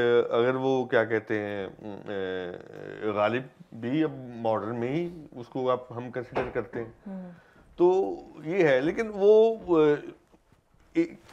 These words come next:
Speaker 1: अ, मोहम्मद काज़म, अ, बहुत अहम नाम है हमारे यहाँ, अ, अरबी के, अ, स्कॉलर का। तो एक वाहिद किताब जो उर्दू में मुस्लिम, अ,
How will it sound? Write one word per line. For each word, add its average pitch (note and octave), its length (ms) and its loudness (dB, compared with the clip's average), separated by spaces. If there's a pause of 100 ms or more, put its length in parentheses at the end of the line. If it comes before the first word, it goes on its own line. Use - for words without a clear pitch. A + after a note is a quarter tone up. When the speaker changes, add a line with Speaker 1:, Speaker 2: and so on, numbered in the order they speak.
(720)
Speaker 1:
अ, C#3 100 -4
मोहम्मद D3 360 2
काज़म, D3 360 10
अ, - 60 -6 (1500)
बहुत B2 380 2
अहम C3 240 2
नाम A2 360 4
है A2 100 0
हमारे F#2+ 300 0
यहाँ, A2+ 280 -8 (300)
अ, - 20 -2
अरबी A#2 520 0
के, G#2+ 520 0
अ, F#2+ 300 -6
स्कॉलर G2 440 0
का। E2 320 -8 (540)
तो C#3+ 400 0
एक E3 220 2
वाहिद C#3+ 380 2
किताब B2+ 540 6 (120)
जो C3 240 -2
उर्दू C3+ 440 0
में C3+ 360 -4 (240)
मुस्लिम, E3 440 -2
अ, D#3 40 -10